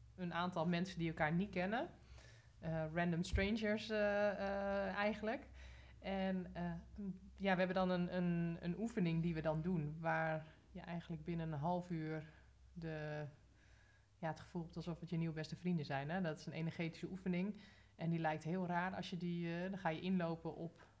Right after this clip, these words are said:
de groep. En die voelt dan, "Wat gaan we nou doen?" En, eh, je ziet mensen een beetje, eh, soms zelfs een beetje angstig van, "Ja, moet dit echt? Ja, dit moet echt."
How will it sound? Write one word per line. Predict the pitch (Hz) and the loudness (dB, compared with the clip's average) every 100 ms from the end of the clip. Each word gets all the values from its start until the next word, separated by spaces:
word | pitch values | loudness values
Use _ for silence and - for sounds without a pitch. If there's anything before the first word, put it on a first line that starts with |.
| - | -8
de | 160 151 | -6 -6
groep. | - 226 262 - - - - - - - | -2 -2 -2 -8 -20 -20 -20 -20 -18 -4
En | 165 | 0
die | 165 | 0
voelt | - 175 170 | -2 -6 -4
dan, | 160 160 160 147 - - _ _ _ - - - | -4 -4 -4 -6 -14 -20 _ _ _ -20 -20 -16
"Wat | 135 | -14
gaan | - 131 | -12 -12
we | |
nou | 143 143 | -10 0
doen?" | 190 185 170 | 4 6 6
En, | 156 156 | 4 0
eh, | 151 156 156 | 0 -2 -4
je | |
ziet | 160 - | -6 -4
mensen | 170 165 165 | -2 0 0
een | 165 | 0
beetje, | 160 160 | 0 -2
eh, | 151 151 151 151 156 | -2 -4 -4 -6 -6
soms | - 170 | -2 0
zelfs | 175 165 | 2 4
een | 175 | 6
beetje | 165 170 | 6 4
angstig | 156 190 190 175 | 4 2 2 0
van, | - | 2
"Ja, | 160 | 6
moet | 180 180 | 6 4
dit | 180 - | 2 -2
echt? | 196 220 - | -4 -4 -6
Ja, | 147 | -8
dit | 185 - - | -8 -8 -8
moet | 190 | -6
echt." | 185 220 220 | -4 -8 -8